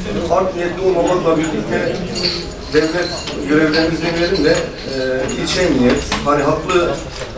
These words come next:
olduklarını düşünerekten karşı çıktılar ama en son bizim, e, sıkı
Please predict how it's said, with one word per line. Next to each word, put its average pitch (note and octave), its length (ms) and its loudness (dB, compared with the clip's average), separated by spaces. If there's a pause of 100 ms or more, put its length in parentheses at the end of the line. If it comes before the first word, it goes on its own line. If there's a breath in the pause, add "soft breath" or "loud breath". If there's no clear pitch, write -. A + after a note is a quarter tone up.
(340)
olduklarını D#3 480 4
düşünerekten E3 680 0
karşı D3+ 340 0
çıktılar E3 320 2
ama E3 240 4
en E3 400 0
son E3+ 120 2 (180)
bizim, D3 180 2
e, D3+ 480 -2 (1160)
sıkı F3 420 2